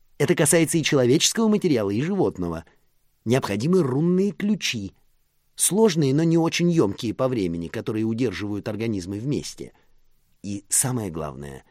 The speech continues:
человеческий материал должен иметь способности к магии. Тогда всё возможно». Именно я убедился, что для успеха требуется ребёнок-маг.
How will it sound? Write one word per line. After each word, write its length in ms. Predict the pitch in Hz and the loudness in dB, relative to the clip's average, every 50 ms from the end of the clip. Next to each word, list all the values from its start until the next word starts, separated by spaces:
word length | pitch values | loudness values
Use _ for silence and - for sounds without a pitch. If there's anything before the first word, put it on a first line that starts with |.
| _ _ _ _ _ | _ _ _ _ _
человеческий 760 | - - 117 117 117 117 117 127 - - 127 - - 117 117 | -8 -6 -4 -4 -2 -2 -2 -2 -4 -6 -6 -8 -8 -6 -4
материал 600 | 113 113 110 - 117 110 120 135 131 135 139 127 | -4 -4 -4 -4 -2 -2 0 0 0 0 -2 -2
должен 480 | 113 110 117 127 123 107 117 120 120 - - | -2 -4 -4 -4 -4 -4 -4 -6 -6 -6 -8
иметь 320 | - 110 107 110 113 117 - | -6 -4 -2 -2 -2 -2 -4
способности 800 | - - - 110 - - 113 117 117 107 101 - - - 123 - | -6 -6 -6 -4 -4 -2 -2 -4 -4 -6 -6 -8 -10 -10 -12 -14
к 100 | - - | -10 -6
магии. 600 | 107 123 117 101 73 55 55 58 55 50 - _ _ _ _ _ _ _ _ _ _ _ _ _ _ _ _ _ _ _ _ | -2 0 0 0 -2 -6 -10 -14 -16 -16 -20 _ _ _ _ _ _ _ _ _ _ _ _ _ _ _ _ _ _ _ _
Тогда 600 | - 82 82 78 76 71 73 69 80 110 131 131 - | -6 -4 -4 -4 -6 -6 -2 0 2 2 2 2 -2
всё 320 | - - - 104 78 73 | -4 -2 -2 0 0 -2
возможно». 600 | 69 67 64 - 71 67 65 69 - 76 71 67 - _ _ _ _ _ _ _ _ _ _ _ _ _ _ _ _ _ _ | -2 -6 -8 -10 -10 -12 -12 -10 -10 -10 -10 -12 -14 _ _ _ _ _ _ _ _ _ _ _ _ _ _ _ _ _ _
Именно 340 | 175 190 202 202 208 214 214 | 2 4 4 4 4 4 4
я 260 | 214 170 175 92 85 | 6 6 6 6 6
убедился, 540 | 82 80 87 113 127 202 233 208 - - 131 | 4 2 0 -2 0 -2 -2 -2 -2 -4 -4
что 180 | - - 131 | -4 -4 -4
для 160 | 113 113 123 123 | -2 -2 -2 -2
успеха 540 | 117 110 - - - 117 110 120 - - 165 | -2 -2 -4 -2 0 0 0 0 -2 -6 -8
требуется 640 | - - 131 113 107 120 143 151 156 - - 170 | -4 -4 -2 -2 0 0 0 0 -2 -2 -2 -2
ребёнок-маг. 1080 | 170 160 123 92 92 95 110 123 117 - - 104 113 104 107 90 - - - - - | -2 -2 -2 0 0 0 0 -2 -4 -6 -6 -2 0 2 2 2 0 -4 -10 -12 -14